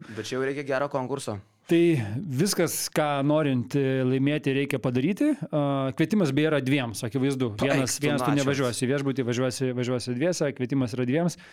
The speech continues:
Speaker 2: Tai iki gruodžio trisdešimt pirmos dienos, tai reikia investuoti tris šimtus eurų arba daugiau į kažkurį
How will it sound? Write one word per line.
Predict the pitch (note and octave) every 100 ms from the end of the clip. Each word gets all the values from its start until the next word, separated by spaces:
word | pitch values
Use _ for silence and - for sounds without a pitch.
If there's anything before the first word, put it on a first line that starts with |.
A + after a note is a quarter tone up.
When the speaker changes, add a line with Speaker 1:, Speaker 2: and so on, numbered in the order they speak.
| - - -
Speaker 2:
Tai | C#3+ D3
iki | E3+ D3 C3+
gruodžio | E3+ D#3 C#3+
trisdešimt | D3+ C#3+ C3+ B2
pirmos | C3+ D3
dienos, | A#2+ B2 G3+ C4+ - _ - _ _
tai | D3 D3+
reikia | E3+ D#3
investuoti | C#3+ C3+ F3+ E3+
tris | C3+ D#3+
šimtus | - C#3+ C#3+ C3+ D#3+
eurų | D3 D3+ C3
arba | C3+ B2
daugiau | B2 A#2 C#3 C#3+
į | C3
kažkurį | C3+ A2+ - C3 C3+ C3